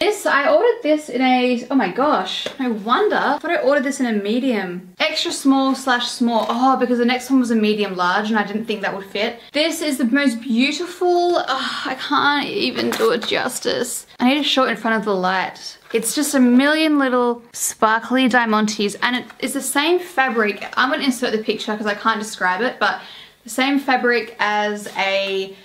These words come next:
bikini that I wore, like, five years ago that was so beautiful. It cannot go over my hips, unfortunately. It would fit my waist, hopefully, I think, but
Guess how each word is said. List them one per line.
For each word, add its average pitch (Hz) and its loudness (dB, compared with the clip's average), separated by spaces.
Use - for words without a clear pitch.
bikini 277 0
that 240 0
I 214 2
wore, 196 2
like, 190 -2
five 254 0
years 214 2
ago 202 -4
that 190 -2
was 220 -12
so 285 2
beautiful. 220 -4
It - -6
cannot 247 -2
go 247 4
over 233 2
my 208 0
hips, - -10
unfortunately. 240 -2
It 233 0
would 240 -2
fit 302 0
my 247 2
waist, 254 -2
hopefully, 330 0
I 320 4
think, 349 -4
but - -2